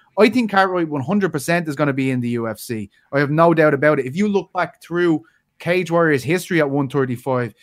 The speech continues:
you've got Shore, you've got Nathaniel Wood, you've got Brett Johns, you've got so many guys that already made that walk. And, and Cartwright looks straight up like another one of those guys, but I do feel as though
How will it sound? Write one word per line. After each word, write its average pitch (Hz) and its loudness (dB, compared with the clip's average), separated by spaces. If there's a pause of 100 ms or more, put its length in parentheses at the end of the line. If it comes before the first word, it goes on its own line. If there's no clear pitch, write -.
(140)
you've 127 -8
got 135 2
Shore, 170 2 (160)
you've 127 -8
got 151 -2
Nathaniel 147 -2
Wood, 165 4 (260)
you've 127 -6
got 143 -4
Brett 160 -2
Johns, 170 0 (220)
you've 170 -8
got 202 4
so 233 -2
many 185 -2
guys 160 0
that 147 -2
already 151 0
made 156 0
that 135 0
walk. 127 0
And, 139 -4
and 143 -2
Cartwright 180 2
looks 156 0 (440)
straight 175 2
up 165 2
like 147 2
another 143 0
one 143 0
of 135 2
those 139 2
guys, 139 2
but 139 -2
I 131 2
do 175 0
feel 165 0
as 135 0
though 135 0